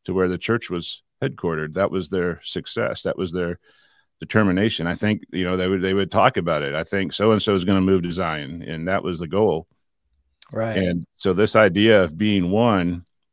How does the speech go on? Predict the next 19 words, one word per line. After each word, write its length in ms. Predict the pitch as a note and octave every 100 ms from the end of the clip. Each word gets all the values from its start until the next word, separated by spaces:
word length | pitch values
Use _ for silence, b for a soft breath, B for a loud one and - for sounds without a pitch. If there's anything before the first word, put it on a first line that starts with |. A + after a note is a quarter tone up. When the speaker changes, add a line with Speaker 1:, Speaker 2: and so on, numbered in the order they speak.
| _ _ -
Speaker 1:
the 100 | F2+
doctrine 520 | E2+ G2 - G2 F#2+
of 100 | F2+
the 120 | E2+
Book 240 | D#2+ G2 F2+
of 60 |
Mormon 640 | E2 G#2+ B2+ E2+ E2 G2 - _ _ _ _ -
that 160 | -
teaches 400 | - A2 - E2+
us 320 | F2+ E2+ - -
how 180 | - G2+
to 80 | F2+
become 400 | E2+ - F2+ F2+
one 160 | F2+
with 180 | E2+ -
God 360 | E2+ E2+ F#2 F#2
and 120 | D#2
how 160 | F#2+ F2+
to 260 | - D#2+